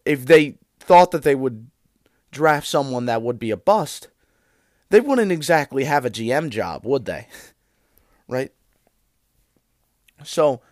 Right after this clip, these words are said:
getting six picks, three of which being first rounders, that's great from the Texans' perspective. That's great. Watson was gone no matter what, and he had a lot of leverage, and the Browns had a lot of leverage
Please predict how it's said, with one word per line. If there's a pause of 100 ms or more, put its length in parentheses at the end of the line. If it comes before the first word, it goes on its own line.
(140)
getting
six
picks, (300)
three
of
which
being
first
rounders, (240)
that's
great
from
the
Texans' (340)
perspective. (160)
That's
great. (1600)
Watson
was
gone
no
matter
what, (220)
and
he
had
a
lot
of
leverage,
and
the (360)
Browns
had
a
lot
of
leverage